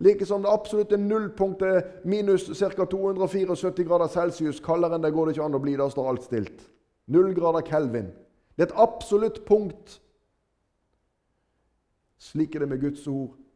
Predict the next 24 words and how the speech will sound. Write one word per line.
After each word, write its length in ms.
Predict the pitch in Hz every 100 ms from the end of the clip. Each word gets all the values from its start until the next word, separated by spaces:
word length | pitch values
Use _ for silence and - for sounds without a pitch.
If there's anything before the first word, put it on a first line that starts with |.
| _
Det 80 | -
er 160 | 160 196
absolutt. 800 | 196 - 202 180 180 - - - _ _ _
Det 80 | 170
er 140 | 190
den 140 | 202 202 - - 226
ultimate 1040 | 240 202 - 185 185 208 208 185 - 175 -
sannhet. 720 | - 202 156 120 104 - - _ _ _ _ _ _ _ _ _ _ _ _ _ _
Og 100 | 139
Jesus 300 | 196 208 202
har 140 | 196 202
selv 240 | 214 202
sagt 320 | - 208 196
at 140 | 208 202 - -
ingenting 460 | 208 233 220 208 202
av 60 | 196
dette 160 | 196 202
ordet 300 | 214 214 190
skal 180 | 190 170
forgå. 540 | 185 180 185 143 - -
Nei, 140 | 185
ikke 160 | 190 214
en 140 | 208 -
tøddel. 460 | 220 196 165 123